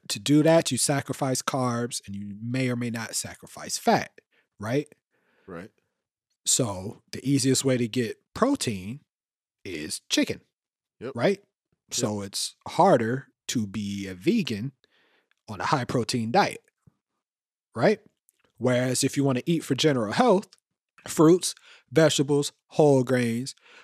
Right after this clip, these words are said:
Speaker 1: but then your macros are gonna probably lean more so towards carbs,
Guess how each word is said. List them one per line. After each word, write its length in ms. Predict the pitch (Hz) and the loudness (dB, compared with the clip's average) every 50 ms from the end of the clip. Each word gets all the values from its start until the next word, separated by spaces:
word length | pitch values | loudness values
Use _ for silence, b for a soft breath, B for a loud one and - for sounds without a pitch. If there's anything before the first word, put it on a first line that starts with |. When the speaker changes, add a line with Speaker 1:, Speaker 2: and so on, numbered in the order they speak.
| b b | b b
Speaker 1:
but 120 | - - | -8 0
then 160 | - 139 120 107 | 2 2 2 2
your 100 | 107 117 | 0 2
macros 600 | 147 208 226 214 - - 151 143 143 147 143 135 | 4 4 4 4 4 4 4 6 6 4 4 2
are 60 | 123 | -2
gonna 440 | 110 120 123 117 117 107 104 98 95 _ _ _ | -2 -2 -2 -2 -2 -2 -4 -8 -10 _ _ _
probably 640 | - - 151 131 131 127 120 123 110 117 123 120 117 | -2 0 2 2 2 2 0 -2 -4 -2 -4 -4 -4
lean 500 | 104 107 113 135 139 135 127 123 123 120 | -4 -4 -4 -2 0 0 0 0 -2 -2
more 320 | 120 123 127 131 127 123 | 0 2 4 4 4 4
so 300 | 123 - - - 123 120 | 4 2 2 2 2 0
towards 380 | 117 - - 127 107 104 101 - | 0 -2 -2 -2 -2 -2 -4 -4
carbs, 640 | - - - 113 104 101 95 95 95 95 - - - | -4 -4 -2 -2 -2 -2 -4 -4 -6 -8 -10 -12 -12